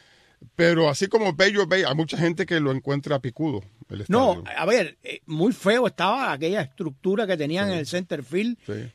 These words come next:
Speaker 2: que parecía una carroza de los carnavales. Eh, pero ya
Speaker 1: Mm.
Speaker 2: la quitaron, eso no
Speaker 1: Correcto.
Speaker 2: está. El estadio es bello. El estadio organiza ahí otros eventos fuera de los Juegos de los Marlins.
Speaker 1: Sí.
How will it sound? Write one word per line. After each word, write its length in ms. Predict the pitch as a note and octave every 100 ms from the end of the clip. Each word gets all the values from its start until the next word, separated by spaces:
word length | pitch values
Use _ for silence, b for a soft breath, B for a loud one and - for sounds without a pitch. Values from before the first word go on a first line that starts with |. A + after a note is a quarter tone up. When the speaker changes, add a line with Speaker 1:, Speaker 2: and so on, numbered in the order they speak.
| _
Speaker 2:
que 140 | E3
parecía 420 | D#3+ D#3 C#3 F3+ G#3
una 160 | G#3+
carroza 380 | G3 D3+ G3 A3+
de 60 | F3+
los 100 | D3
carnavales. 640 | C#3+ C3+ B2+ D3+ C3 G#2 b b b b
Eh, 240 | D#3+ D#3+ E3 _ -
pero 300 | E3 E3+ F3+ - -
ya 180 | C#3 G3
Speaker 1:
Mm. 20 |
Speaker 2:
la 100 | F#3+
quitaron, 460 | D3+ C#3 A#2 G2+
eso 100 | G#2 D3
no 60 |
Speaker 1:
Correcto. 300 | C#3 C3 -
Speaker 2:
está. 160 | - -
El 160 | D#3+ D#3
estadio 340 | C#3 G#3+ B3
es 60 | F3+
bello. 280 | F3 D3 A#2+ b b b b _
El 140 | D#3+ F3+
estadio 560 | - B3+ C#4+ C4 A3+ _ -
organiza 720 | G3 E3+ D#3+ F3+ D#4 - F3+
ahí 280 | G3+ E4+ - _ -
otros 400 | A3 A#3+ A3 E3
eventos 680 | F3+ A3+ D3+ - G#2+ - _ _ _ _
fuera 400 | - F#3+ G#3+ E3+
de 60 |
los 120 | D3+
Juegos 200 | C3 G#3+ F3+
de 40 |
los 100 | D3
Marlins. 420 | E3+ A3 C#3+ C#3+ -
Speaker 1:
Sí. 200 | B2